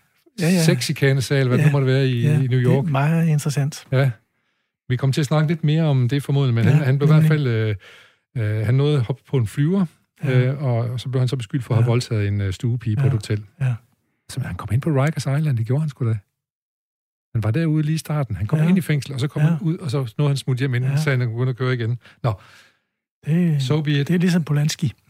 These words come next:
Speaker 2: Det er Polanski-agtigt, ja.
Speaker 1: Ja.
Speaker 2: Hvad tænker du om den sag?
Speaker 1: Nå, men jeg, jeg, jeg, ah, den, den, man er, man er jo så splittet, fordi han har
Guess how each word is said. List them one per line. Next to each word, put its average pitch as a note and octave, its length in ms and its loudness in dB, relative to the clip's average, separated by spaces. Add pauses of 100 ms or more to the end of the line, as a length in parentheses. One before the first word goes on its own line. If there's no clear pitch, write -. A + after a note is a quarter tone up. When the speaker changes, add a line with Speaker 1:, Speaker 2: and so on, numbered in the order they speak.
Speaker 2:
Det D3+ 160 2
er D#3+ 40 0
Polanski-agtigt, D3 720 0
ja. C3+ 140 2 (200)
Speaker 1:
Ja. - 180 -2
Speaker 2:
Hvad - 80 0
tænker F#3+ 200 2
du E3+ 40 2
om D3+ 80 2
den F#3 120 2
sag? C3 320 -2 (600)
Speaker 1:
Nå, F#3 380 6
men F3+ 160 6
jeg, F3 100 4 (200)
jeg, E3 140 0 (380)
jeg, F3 140 2 (920)
ah, C3+ 140 -2
den, D#3 160 4
den, D#3+ 240 2
man E3+ 140 4
er, D#3+ 120 4
man E3 320 0
er E3 80 4
jo E3+ 120 2
så F3+ 140 -4
splittet, F#3+ 420 0
fordi F#3 220 -6
han D#3+ 180 2
har E3+ 300 -2